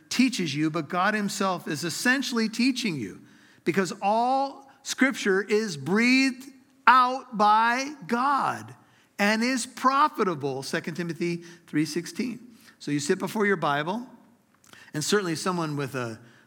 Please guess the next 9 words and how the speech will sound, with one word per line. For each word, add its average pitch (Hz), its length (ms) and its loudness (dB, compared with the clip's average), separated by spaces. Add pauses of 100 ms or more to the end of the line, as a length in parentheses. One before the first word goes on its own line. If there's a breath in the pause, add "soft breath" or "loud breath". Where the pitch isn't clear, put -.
(140 loud breath)
unregenerate 151 680 -2
heart 156 340 0
or 113 140 -10
a 117 40 -12
closed 147 400 -4
heart 143 380 -2 (420 loud breath)
might 156 220 -2
not 147 220 -2
learn 139 380 -4